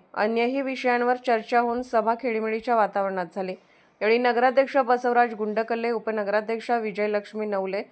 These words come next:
यांच्यासह नगरसेवक राजश्री अनुरे, उदय बदनिकाई,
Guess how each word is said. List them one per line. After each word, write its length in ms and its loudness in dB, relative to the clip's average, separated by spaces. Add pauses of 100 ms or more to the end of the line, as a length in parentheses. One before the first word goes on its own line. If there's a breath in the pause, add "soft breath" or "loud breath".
(340 soft breath)
यांच्यासह 540 4
नगरसेवक 600 2
राजश्री 480 0
अनुरे, 420 2
उदय 340 -2
बदनिकाई, 600 -2